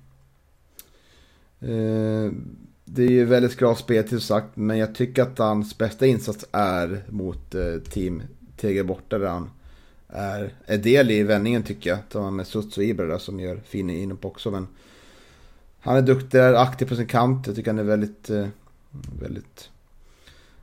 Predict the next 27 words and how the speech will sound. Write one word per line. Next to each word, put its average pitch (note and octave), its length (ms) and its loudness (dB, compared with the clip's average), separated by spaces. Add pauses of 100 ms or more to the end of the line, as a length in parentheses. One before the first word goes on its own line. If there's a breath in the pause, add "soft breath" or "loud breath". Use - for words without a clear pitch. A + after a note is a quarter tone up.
(100)
väldigt G#2 540 -2 (240)
snabb A2 680 2
och, - 300 -6
eh, F#2+ 380 -4 (2000 loud breath)
och - 240 -14
visar G2+ 480 -6
på G2+ 160 -6
bra A2 300 2
potential G#2+ 540 0
när F#2+ 40 -2
han F#2+ 100 -4
kommer G2 220 -4
in, G2 200 -2
men G#2 240 -4 (1000 soft breath)
det A#2+ 100 0
är C3+ 160 8
väldigt C#3 260 4
svårt C3 340 2
att A2+ 200 2 (600)
basera A2+ 480 2
på - 60 -18
trettiofyra G#2 440 -2
minuters G2+ 340 -4
speltid, G#2 460 -2
liksom, F#2+ 360 -6
och, - 340 -14
eh, G2 80 -8